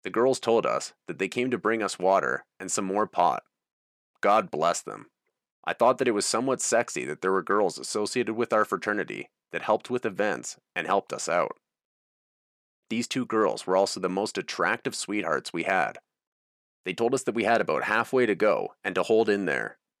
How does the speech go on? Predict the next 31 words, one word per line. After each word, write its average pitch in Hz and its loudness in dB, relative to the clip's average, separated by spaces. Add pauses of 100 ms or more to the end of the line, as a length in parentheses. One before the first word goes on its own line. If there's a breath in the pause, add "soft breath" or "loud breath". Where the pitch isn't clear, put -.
(500)
Then 87 -2 (180)
they 95 2
said 123 0
their 139 2
goodbyes 110 2 (100)
and 87 -4
drove 87 0
away. 95 2 (1160)
When 104 -4
they 117 2
left, 98 0 (200)
we 95 -2
pounded 123 0
the 123 2
water 98 4 (160)
and 85 -10
pissed - -4
it 117 0
out 95 2
in 87 -8
minutes. 87 -6 (580)
We 104 -2
smoked 110 -2
all 120 4
the 131 0
pot 110 2
they 85 -4
gave 95 -2
us 101 -2
within 113 -4
seconds. - -4